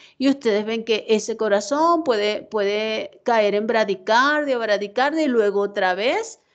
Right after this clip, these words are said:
comenzar, este, un ritmo normal, ¿ok? Y eso es normal en estos fetos, porque todavía el bulbo raquídeo, todavía la corteza cerebral,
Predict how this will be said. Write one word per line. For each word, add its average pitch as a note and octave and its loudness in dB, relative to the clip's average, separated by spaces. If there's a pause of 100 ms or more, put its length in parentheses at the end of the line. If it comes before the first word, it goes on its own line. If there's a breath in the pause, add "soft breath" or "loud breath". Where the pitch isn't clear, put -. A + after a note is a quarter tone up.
(200)
comenzar, F3+ -4
este, F#3 -8
un G#3 -6
ritmo F3 -4
normal, D#3+ -4 (460)
¿ok? - -6 (360 loud breath)
Y E4 6
eso C#4+ 2
es F3 -6
normal G3 -2
en G#3+ -6
estos F3+ -10
fetos, E3 -2
porque G3 -6
todavía E3+ -2 (440)
el F#3+ -4
bulbo A3 0
raquídeo, F3+ -4
todavía F3 0
la F3+ 2
corteza F3 -4 (200 soft breath)
cerebral, F#3 0